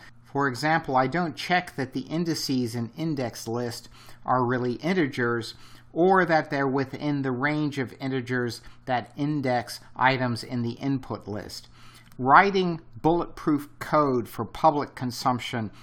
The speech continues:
is hard. I am just writing this function right now just as an illustration of how the for statement works.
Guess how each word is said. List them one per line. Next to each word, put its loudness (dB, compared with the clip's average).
is -6
hard. 6
I 2
am 0
just -4
writing 6
this -2
function 0
right 2
now 2
just -4
as 2
an -4
illustration 0
of -6
how 4
the -4
for -2
statement -8
works. -2